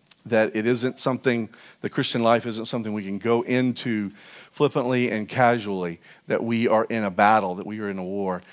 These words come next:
and there's armor, uh, that God supplies that is needed. This week we look at more of a description of what that armor is that we are supposed to put on.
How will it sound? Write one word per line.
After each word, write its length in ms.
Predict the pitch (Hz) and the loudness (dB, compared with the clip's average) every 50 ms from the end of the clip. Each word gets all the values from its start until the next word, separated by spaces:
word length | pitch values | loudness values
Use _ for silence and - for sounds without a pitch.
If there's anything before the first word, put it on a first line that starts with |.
| - _ - | -20 _ -10
and 460 | - 104 104 101 101 98 98 95 92 | -6 -4 -4 -4 -4 -4 -6 -6 -6
there's 240 | 104 101 98 98 - - - | -6 -6 -6 -6 -6 -6 -4
armor, 480 | 104 110 110 110 107 98 92 92 - - - - - _ - | -2 -2 -2 -2 -2 -4 -6 -8 -10 -16 -20 -20 -20 _ -14
uh, 200 | - 110 95 95 101 | -10 -8 -6 -8 -6
that 420 | 107 110 98 90 - _ - - | -6 -6 -6 -6 -8 _ -10 -4
God 240 | 110 101 95 98 90 | -2 0 0 -2 -4
supplies 520 | - - 107 - 110 101 98 95 92 92 | -8 -12 -8 -2 0 2 2 2 0 -4
that 120 | 110 98 92 | -8 -10 -12
is 160 | 95 92 107 | -12 -12 -10
needed. 340 | 113 104 98 90 82 85 - _ - - - _ - | -10 -8 -8 -8 -10 -12 -14 _ -20 -20 -20 _ 0
This 280 | 110 143 156 151 - | 2 4 4 4 2
week 220 | - 147 139 131 135 | 2 2 2 2 2
we 140 | 131 127 | 0 2
look 200 | 120 120 120 - | 2 2 2 2
at 80 | 135 - | 0 -2
more 200 | - 123 120 127 | 0 2 2 2
of 80 | 123 110 | 2 2
a 60 | 107 | 0
description 600 | 95 110 104 - - 202 196 - - - 131 120 | -2 -4 -4 2 2 2 2 2 0 -2 0 0
of 160 | 120 113 107 | 0 -2 -2
what 260 | 110 117 135 135 - - | 2 4 4 4 6 4
that 140 | 131 120 | 4 4
armor 320 | - 117 123 123 117 110 110 | 4 2 0 0 0 0 0
is 260 | 120 123 113 104 90 | 2 0 0 0 -2
that 100 | 113 - | -4 -4
we 160 | 101 117 120 | -4 -2 -2
are 40 | 117 | -2
supposed 520 | - - 113 - - - 143 135 - - | -2 -4 -6 -6 -2 0 0 0 0 -4
to 80 | - 110 | -10 -12
put 340 | - - - 156 156 - - - | -12 -6 -2 -2 -2 -2 0 0
on. 480 | 131 131 123 117 - 82 98 135 139 | 2 2 2 2 0 -2 -4 -8 -10